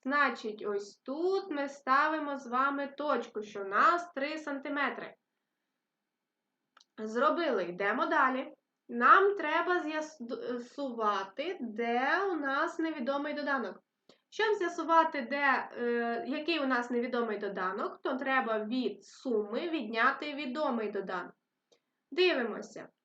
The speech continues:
Пам'ятаємо це правило, да? Від суми відняти невідомий доданок, щоб дізнатися, о, від, відомий доданок, щоб дізнатися невідомий доданок. Дивимось. Від дев'яти треба відняти три. Це буде,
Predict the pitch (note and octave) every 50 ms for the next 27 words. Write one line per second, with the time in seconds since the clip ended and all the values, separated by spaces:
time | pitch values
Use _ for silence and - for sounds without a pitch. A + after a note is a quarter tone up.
0 | _ _ _ _ _ _ - B3+ C4+ D#4 D#4+ D#4+ D#4+ D4 C4 A#3+ A3+ G#3 G3+ G#3+
1 | G#3 - G#3+ G3+ G3+ G3+ G3+ G3 F#3+ F#3 G3+ B3 E4+ G4+ F#4 F4 C4 - - -
2 | D#4 D#4+ E4+ E4 C#4 C#4 C4 A#3+ A#3+ A#3+ A#3 A#3+ B3+ B3 A3+ G#3+ G#3+ G#3 G#3 G#3
3 | G3+ G3+ F#3 F#3 F#3 F#3+ G#3+ B3+ D4 F4 G4 G4 G4 E4 F#4 F#4 F#4+ F#4+ F#4 F#4+
4 | F4+ - - C#4+ A3+ G#3+ G#3 G#3+ G#3+ G#3+ G#3+ A3+ C4+ D4+ D4+ D4+ E4 D#4+ D#4+ -
5 | - D#4+ D#4 D#4 D#4 - _ _ _ - A#3+ A#3+ A3+ G#3+ A3+ A#3+ A3 A3 B3+ A#3
6 | B3 C4 A3 A3+ A#3 C4 D4 F4+ F4+ F4 F4+ F4+ F4 F4 F4 F4 E4+ E4+ - -
7 | D4+ C4+ A#3 - A3+ - G#3 G#3+ A3+ G#3+ G#3+ G#3+ A3+ C4 C#4+ - - C#4 - D4
8 | C4 B3+ C4 C#4 C#4 B3+ A#3 A3+ G3+ G#3 G3+ G3 G3 F#3 F3+ F#3+ F3+ F#3 F3 F3+
9 | F#3+ F#3+ G3+ A#3 D#4+ D#4 C4 G#3+ F#3+ - - - - _ _ _ _ _ _ _
10 | _ _ _ _ _ _ _ _ _ - B3 A#3+ D#4+ D#4+ B3+ A#3+ C4 A#3+ A#3 A3+
11 | A3+ A3 D#4 F4+ G#4 G4+ F#4+ E4+ D#4+ C#4 C#4+ C4+ B3 B3 A#3 A#3+ C4 C#4 D4 D#4
12 | D4+ D4+ C#4 - - C4+ C4+ C4 A#3 A3+ G#3+ - A3 G3+ G3 G3 G3 G#3+ G#3+ A3+
13 | A3+ C4+ D4 F#4 G#4+ A4+